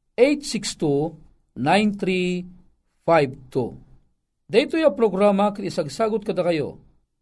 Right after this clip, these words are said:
ti Adventist World Radio. Amang idandanon ken mangisang sangbay kada kayo. Tinapnuan ayat ti Apo.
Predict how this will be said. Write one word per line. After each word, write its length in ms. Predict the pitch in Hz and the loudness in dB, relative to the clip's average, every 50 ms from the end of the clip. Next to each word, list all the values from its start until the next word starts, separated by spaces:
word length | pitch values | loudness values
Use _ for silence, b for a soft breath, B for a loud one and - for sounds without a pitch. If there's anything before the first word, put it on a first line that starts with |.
| _ _ | _ _
ti 160 | - 147 - | -8 -2 0
Adventist 800 | 170 208 202 165 202 214 220 202 208 214 202 196 196 196 202 - - - _ _ _ _ _ _ | 2 2 2 2 2 0 0 -2 -2 -2 0 0 0 0 -2 -8 -18 -20 _ _ _ _ _ _
World 480 | 117 131 156 185 202 208 208 180 147 185 | -2 0 2 4 4 4 2 0 0 0
Radio. 480 | 202 208 196 139 151 143 110 - - - - _ _ _ _ _ _ _ _ _ | 0 0 0 -2 -4 -6 -6 -8 -10 -16 -20 _ _ _ _ _ _ _ _ _
Amang 320 | - 180 208 208 202 208 202 | 4 6 6 6 4 2 2
idandanon 640 | 196 190 190 185 175 151 226 247 269 262 277 262 - | 2 2 2 0 2 0 0 2 2 2 0 0 0
ken 160 | - 240 226 | -2 -2 -2
mangisang 400 | 220 220 214 202 202 220 214 208 | -2 -2 -2 -2 -2 -4 -4 -4
sangbay 480 | 202 214 202 190 180 156 196 202 202 | -2 -2 -2 -2 0 2 2 2 2
kada 240 | 202 - 190 175 180 | 0 -2 -2 -2 -2
kayo. 400 | 170 170 165 160 - - - - - _ _ _ _ _ _ _ _ _ _ _ _ | -2 -2 -2 -2 -4 -6 -10 -16 -20 _ _ _ _ _ _ _ _ _ _ _ _
Tinapnuan 720 | - 139 156 160 160 156 160 175 208 226 233 240 233 233 | -8 -4 -4 -4 -4 -4 -2 0 2 2 2 2 0 -2
ayat 560 | 233 - 180 196 202 196 196 190 196 196 196 - - - _ _ _ _ _ _ _ _ - | -2 0 2 4 4 4 4 4 2 0 -4 -10 -20 -20 _ _ _ _ _ _ _ _ -8
ti 160 | 170 170 - - - | -6 -6 -4 0 4
Apo. 560 | 180 190 190 190 - 147 123 - - - | 4 4 4 2 -2 -4 -4 -4 -8 -14